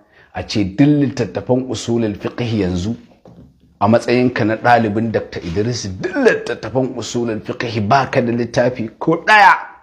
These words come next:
da za ka ɗauko ka karanta, sai wanda wai na ɗauko ka ce wai a shi wai za ka bani amsa.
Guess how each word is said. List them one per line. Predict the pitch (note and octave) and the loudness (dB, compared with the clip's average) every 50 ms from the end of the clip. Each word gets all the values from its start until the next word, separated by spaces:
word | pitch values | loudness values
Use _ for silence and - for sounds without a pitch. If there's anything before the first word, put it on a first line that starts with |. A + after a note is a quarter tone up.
| _ _ _ _ _ _ _ _ _ _ _ - | _ _ _ _ _ _ _ _ _ _ _ -14
da | G#2+ G2 G#2+ | -8 -6 -4
za | G2+ G2 A#2 B2 C3+ C3+ | 0 2 2 2 2 0
ka | - B2 - - | -2 -6 -4 -2
ɗauko | A#2 A#2 - - - _ - - C3 C3 B2+ | -2 -4 -4 -6 -16 _ 0 4 4 4 4
ka | - A2 - | 2 -2 -4
karanta, | - - A#2+ A#2+ A#2+ G#2+ G2+ - - - B2 - - - - _ _ _ _ _ _ _ _ _ | 0 2 2 4 4 2 0 -2 -4 -4 -4 -4 -4 -8 -14 _ _ _ _ _ _ _ _ _
sai | - - - B2+ B2 | -16 -4 2 4 6
wanda | A#2+ A#2+ B2+ C3 C3 A#2+ A2+ | 6 6 6 6 6 4 4
wai | A2 A2+ A#2 | 4 2 2
na | A#2+ A2+ | 0 0
ɗauko | - B2 A#2+ - - B2 B2+ | -2 -4 -2 -2 -2 -2 -2
ka | B2+ A2+ | -2 -4
ce | - - A#2 | -2 0 0
wai | A2+ A2+ A2 A#2+ B2 B2 A#2+ - - | 2 2 2 2 2 2 0 0 -2
a | G2 F#2+ | -4 -4
shi | F#2 - A#2 A2+ | -2 -4 -2 0
wai | A#2 A#2 A2+ | 2 4 4
za | A#2+ B2 B2 | 4 2 2
ka | - A#2+ | 2 2
bani | G#2 - A2+ A#2 A2+ | 2 2 2 0 0
amsa. | F#2 G#2 A2+ A2+ - - A#2 G#2 - | -2 -4 -4 -4 -4 -4 -4 -6 -8